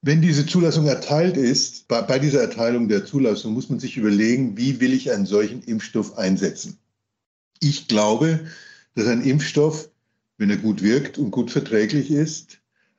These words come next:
dass der nicht sofort ganz breit in der Bevölkerung eingesetzt werden wird. covid neunzehn macht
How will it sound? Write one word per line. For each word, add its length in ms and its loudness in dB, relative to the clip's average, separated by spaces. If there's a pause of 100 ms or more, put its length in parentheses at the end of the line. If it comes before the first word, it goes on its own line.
(460)
dass 220 -4
der 140 2 (120)
nicht 440 0
sofort 680 -2
ganz 300 0
breit 340 0
in 140 -2
der 80 0
Bevölkerung 580 -2
eingesetzt 600 -4
werden 280 -2
wird. 320 -6 (880)
covid 300 2
neunzehn 800 0 (680)
macht 440 -4